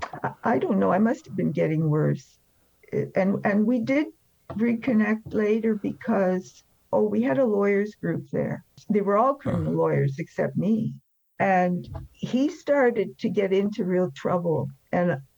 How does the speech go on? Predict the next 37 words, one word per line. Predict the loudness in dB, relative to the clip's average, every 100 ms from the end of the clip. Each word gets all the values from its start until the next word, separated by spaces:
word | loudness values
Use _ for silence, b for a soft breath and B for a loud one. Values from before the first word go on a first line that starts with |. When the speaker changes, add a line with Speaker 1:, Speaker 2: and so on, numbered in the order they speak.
| _ 0
Speaker 1:
I'm | 2 4
on | 4
Bay | 2 0
Street, | -4 -10 -2
but | 0 0
I'm | -2
still | -4 -6
talking | 0 0 0 0
to | -2 -2
these | -4 -2
guys, | -2 0 -2 -2
and | -2
we | 0
would | 0 0
meet. | 0 0 -4 -4
You | -2
know, | -2
I'd | -2 -4
still | -6 -4 0
meet | 0 0 0 0
them. | 0 2
Speaker 2:
Mm-hmm. | 2 0 -6 _ _ _ _ _ -4
Speaker 1:
They | 0 0 0
told | 0 2 2 0
me | 0 0 0
that | 0 0 -2 -8 -20 _ -8
the | -4 -2
judges | 0 0 2 0 -4 -4
were | -6
starting | -4 0 2 2 0 -6
to | -4
notice | 0 2 2 0 -2 -6 -14
he'd | -16 -6 -4 -4
show | -4 -2
up | -2 -2
in | -4
court | -2 -2 -2